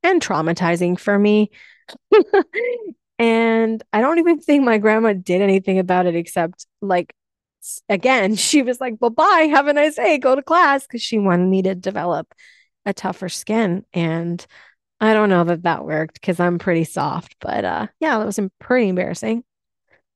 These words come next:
Yeah. What is the most absurd thing you've been tricked into doing or believing? Okay. <laughs> Um,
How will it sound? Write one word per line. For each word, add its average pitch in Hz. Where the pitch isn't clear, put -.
Yeah. 247
What 233
is 262
the 302
most 226
absurd 185
thing 180
you've 180
been 180
tricked -
into 190
doing 170
or 165
believing? 175
Okay. 254
<laughs> -
Um, 190